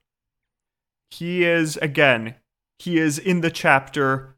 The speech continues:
"After Phraates the fourth, there were a series of short-lived rulers,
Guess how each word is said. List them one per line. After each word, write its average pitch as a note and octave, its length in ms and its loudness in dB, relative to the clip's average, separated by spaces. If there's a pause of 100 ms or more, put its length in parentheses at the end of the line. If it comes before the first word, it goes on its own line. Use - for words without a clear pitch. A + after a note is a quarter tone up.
"After F3 400 -2
Phraates C#3 480 -2
the C#3 80 -10
fourth, C3+ 480 -2
there C3+ 120 -4
were B2 200 -4
a C3+ 40 -8
series C3+ 460 -2
of A2+ 80 -12
short-lived C3+ 540 -6
rulers, A#2 720 -10